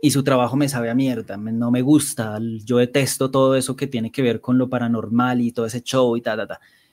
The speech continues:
Dijo, "Pero si hay algo que de pronto, eh, me parece bien que rescato de, de usted, es que por lo menos dice que no ve fantasmas y que por lo menos le tiene,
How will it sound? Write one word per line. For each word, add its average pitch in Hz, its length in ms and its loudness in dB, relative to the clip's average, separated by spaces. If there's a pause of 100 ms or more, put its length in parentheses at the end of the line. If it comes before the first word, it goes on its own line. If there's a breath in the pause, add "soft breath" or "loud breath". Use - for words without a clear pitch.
(160 soft breath)
Dijo, 120 200 -4
"Pero 127 180 0
si 131 120 0
hay 139 140 6
algo 151 300 4
que 151 120 2
de 135 100 2
pronto, 123 680 0 (640)
eh, 117 280 -4
me 120 140 2
parece 120 400 0
bien 143 380 4
que 143 120 0
rescato 135 640 -2
de, 135 240 -4
de 123 100 -4
usted, 147 380 -2 (520)
es - 60 -20
que 135 100 -6
por 147 140 2
lo 143 100 6
menos 135 240 4
dice 151 200 0
que 156 120 -2
no 135 120 2
ve 127 100 0
fantasmas 156 800 2 (560)
y 135 120 -6
que 127 360 0 (760)
por 147 160 4
lo 139 120 6
menos 160 520 2
le 143 180 0
tiene, 131 440 2